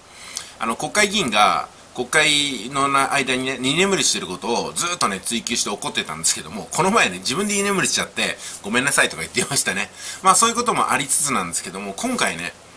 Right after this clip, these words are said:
財務省の麻生財務大臣に鋭く切り込んでくださった動画があります。それに対してですね、麻生財務大臣のもうほんとちんたら答弁でもうやってらんない。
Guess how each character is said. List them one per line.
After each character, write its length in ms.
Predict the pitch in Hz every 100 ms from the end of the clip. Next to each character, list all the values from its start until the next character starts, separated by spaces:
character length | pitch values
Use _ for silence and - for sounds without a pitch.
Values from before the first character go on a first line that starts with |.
| - - - -
財 180 | 110 156
務 120 | 208
省 280 | - 110 87
の 340 | 113 107 78 - -
麻 100 | 175 196
生 80 | 139
財 80 | 104
務 120 | 101
大 200 | 104 98
臣 240 | 87 90
に 260 | 101 - - - - - - -
鋭 360 | - - 196 240
く 160 | 240 202
切 160 | - 151
り 60 |
込 140 | 151 156
ん 40 |
で 60 | 101
く 100 | 92
だ 120 | 95
さ 100 | -
っ 20 |
た 80 | 95
動 240 | 85 98
画 80 | 92
が 100 | 85
あ 40 | 82
り 80 |
ま 100 | 85
す。 140 | 98 82 - - - -
そ 160 | - 175
れ 100 | 220
に 140 | 233
対 220 | 240 269
し 60 | 202
て 80 | 104
で 80 | 90
す 100 | -
ね、 220 | 104 104 - - - -
麻 140 | - 208
生 160 | 254
財 120 | 143
務 100 | 120
大 160 | 117 113
臣 180 | 101 101
の 340 | 120 110 95 110
も 80 | 151
う 20 |
ほ 140 | 196
ん 60 | 226
と 160 | -
ち 180 | - -
ん 160 | 208 196
た 160 | 214
ら 140 | 202 190
答 260 | 185 170
弁 240 | 104 90 90
で 140 | 131
も 160 | 113 110
う 40 |
や 100 | 113
っ 40 | 135
て 160 | -
ら 120 | 151
ん 60 | 147
な 120 | 135
い。 80 | -